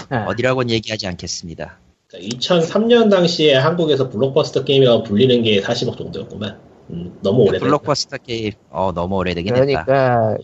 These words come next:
Speaker 1: 그 순수하게 펀딩만으로 돈을 걷어서 게임을 만든다는 게 얼마나 허망한 일인가.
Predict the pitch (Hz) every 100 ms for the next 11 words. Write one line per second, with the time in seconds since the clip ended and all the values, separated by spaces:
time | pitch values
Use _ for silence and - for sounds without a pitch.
0 | - 131 117 110 85 - _ _ _ -
1 | - - - - 175 196 196 190 175 147
2 | - 190 202 202 196 170 156 147 143 113
3 | 113 120 113 113 107 104 120 117 110 131
4 | 147 143 98 95 117 110 107 107 85 -
5 | 104 104 127 135 117 107 - 71 - 76